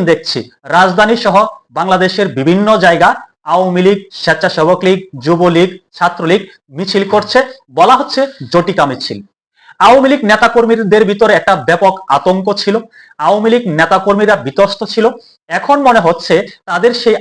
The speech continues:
আতঙ্ক অনেকাংশে কাটিয়ে উঠেছে। গত শুক্রবার আমরা রাজধানীতে দেখেছি আওয়ামী লীগ ছোট বড় চল্লিশটা বিক্ষোভ মিছিল করেছে, যাকে বলা হয়ে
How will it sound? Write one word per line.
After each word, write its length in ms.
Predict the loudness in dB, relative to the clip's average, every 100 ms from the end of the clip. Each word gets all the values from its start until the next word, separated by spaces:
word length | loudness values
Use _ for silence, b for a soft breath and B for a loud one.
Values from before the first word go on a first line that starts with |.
| 0
আতঙ্ক 280 | 0 -2 0 0 -2 -10 -8
অনেকাংশে 460 | -6 -4 -4 -4 -6 -6 _
কাটিয়ে 300 | -8 -6 -4 -4
উঠেছে। 320 | -6 -8 -12 -14 _ B B -18 0
গত 200 | 2 4 6 4 2 -6 -6
শুক্রবার 460 | -2 0 2 0 0 -6 _ _ _ -8
আমরা 280 | -2 4 4 6
রাজধানীতে 440 | 4 4 2 2 2
দেখেছি 300 | 2 0 -2 -4 0 2
আওয়ামী 300 | 4 2 2 0
লীগ 100 | -2 -6
ছোট 180 | -2 2 2
বড় 120 | 2 0 -4 0
চল্লিশটা 460 | 0 0 -2 0 -2 0
বিক্ষোভ 240 | -4 -2 -2
মিছিল 220 | -2 -4 -2
করেছে, 260 | -2 0 -4 -4 b b _ -4
যাকে 200 | -2 0 2
বলা 140 | 4
হয়ে 160 | 2